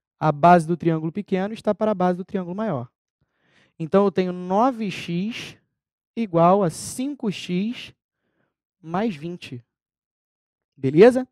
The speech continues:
E aí você chega à conclusão de que o x é igual a cinco. Não, cinco?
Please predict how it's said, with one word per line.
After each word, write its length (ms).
E 80
aí 80
você 260
chega 260
à 40
conclusão 420
de 80
que 80
o 40
x 320
é 60
igual 280
a 420
cinco. 520
Não, 340
cinco? 440